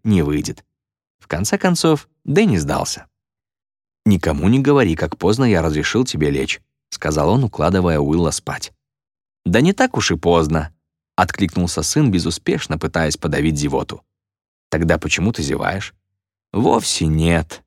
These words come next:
возразил Уилл, хотя глаза у него уже слепались. "Ну, а я — да". Дэнни прикрыл рот ладонью. "Пора спать". Он выключил свет и стал закрывать за собой дверь.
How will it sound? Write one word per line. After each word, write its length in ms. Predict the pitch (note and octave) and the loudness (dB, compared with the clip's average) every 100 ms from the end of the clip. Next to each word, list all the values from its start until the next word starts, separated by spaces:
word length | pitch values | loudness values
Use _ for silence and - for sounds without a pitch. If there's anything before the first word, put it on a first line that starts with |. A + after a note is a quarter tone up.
| _ _ - | _ _ -2
возразил 580 | F2 F2 E2+ D#2 D#2 G2 | 0 2 2 0 0 2
Уилл, 140 | D#3 | 2
хотя 320 | - D#2 - | 0 -4 -4
глаза 400 | E2 D#2+ D#2+ C3 | -2 -2 0 0
у 60 | D#3+ | 2
него 300 | C#3+ A#2 G#2 | 2 2 2
уже 240 | E2+ F#2+ | 2 0
слепались. 640 | - C2+ - D2 - - - _ _ _ _ _ _ _ | 0 -4 -4 -4 -6 -8 -12 _ _ _ _ _ _ _
"Ну, 220 | A2 D#3 D3+ | 2 4 2
а 140 | C#2+ | 0
я — 320 | D2 F#2 B2+ - _ _ - | -2 0 -2 -4 _ _ -8
да". 380 | C2 - - - _ _ _ _ _ _ | 0 0 0 -6 _ _ _ _ _ _
Дэнни 360 | E2 F#2 E2+ D#2+ | 0 2 4 2
прикрыл 500 | - D#2+ - C3 E3 _ | -2 -6 0 0 0 _
рот 320 | - E2+ A#2+ | -4 -2 -2
ладонью. 460 | - - - - - _ _ _ _ _ _ - | -4 -4 -4 -6 -10 _ _ _ _ _ _ -6
"Пора 240 | - - | -4 -4
спать". 360 | - - - - _ _ _ _ _ _ _ - | -6 -10 -10 -16 _ _ _ _ _ _ _ 2
Он 160 | A2+ | 4
выключил 400 | A2+ A#2+ A#2+ - | 4 2 0 0
свет 300 | B2 D#3 D#3+ | 0 0 2
и 40 | G2 | 0
стал 260 | - A2+ | 0 0
закрывать 440 | F#2+ - F2+ G#2 B2 | 0 0 0 2 0
за 100 | E2 | -2
собой 300 | D2+ D2+ C#2+ | -2 -2 -2
дверь. 320 | - D2 | -2 -6